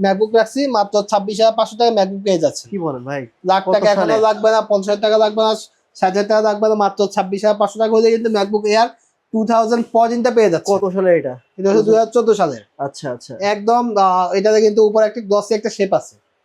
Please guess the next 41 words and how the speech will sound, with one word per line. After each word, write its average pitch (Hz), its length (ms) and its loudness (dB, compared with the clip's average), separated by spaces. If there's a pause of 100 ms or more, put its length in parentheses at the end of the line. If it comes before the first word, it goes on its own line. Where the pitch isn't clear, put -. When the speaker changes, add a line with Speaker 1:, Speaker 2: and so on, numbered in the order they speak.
(240)
Speaker 1:
হ্যাঁ। 233 200 -14 (260)
Speaker 2:
গ্লসি 147 180 0
Speaker 1:
আপনার 214 320 0
Speaker 2:
শেপটা 196 160 -4
দেয়া 160 220 0
আগে 151 140 -2
থেকে 165 180 -6
দেয়া? 123 220 -8
Speaker 1:
হ্যাঁ, 185 200 -2
আগে 190 180 -2
থেকে 220 200 2
দেয়া, 240 180 2
একটা 247 200 -4
পলি 226 220 0
করা 240 180 4
আছে, 233 100 -2
যাতে 226 200 0
আপনার 233 240 0
পানি 214 200 0
টানে 226 200 2
পড়লে 226 220 4
কিন্তু 226 160 2
কোনো 226 160 2
সমস্যা 196 320 -2
না 175 100 0
হয়। 120 180 -14 (200)
Speaker 2:
আচ্ছা। 135 460 -12 (360)
Speaker 1:
এছাড়া 208 340 2
আমাদের 240 240 0
কাছে 262 240 0
তিনশো 247 400 -4
ষাট 220 240 0
ডিগ্রি 247 280 -2
রোটেটেড 247 300 0
ল্যাপটপ 233 260 0
কিন্তু 240 200 -4
অনেকগুলো 220 460 2
আছে। 156 220 0
আমি 175 140 -6
যদি 208 160 -2
just 226 220 -4